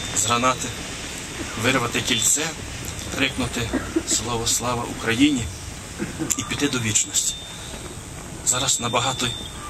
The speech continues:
тяжчий час. Час спокуси владою, славою, грошима,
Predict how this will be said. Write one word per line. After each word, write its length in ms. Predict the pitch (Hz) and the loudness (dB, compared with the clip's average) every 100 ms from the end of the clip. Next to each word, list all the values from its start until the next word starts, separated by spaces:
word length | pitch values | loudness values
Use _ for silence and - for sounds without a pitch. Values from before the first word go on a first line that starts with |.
| - - - | -6 -4 2
тяжчий 360 | - - 104 | 4 4 4
час. 460 | - - - - - - - - - - | 0 0 0 0 -2 -6 -10 -8 -8 -2
Час 240 | - - - | 0 2 2
спокуси 560 | - - 285 - - - - - 104 | 0 0 2 2 2 -2 -6 -4 2
владою, 500 | 110 139 131 117 - - - - - | 4 6 4 2 2 0 -2 -2 2
славою, 600 | - 101 117 139 120 113 104 - - - - | 4 4 2 2 0 -2 -4 -6 -6 -6 -2
грошима, 560 | 107 113 - 135 151 | 2 4 4 2 0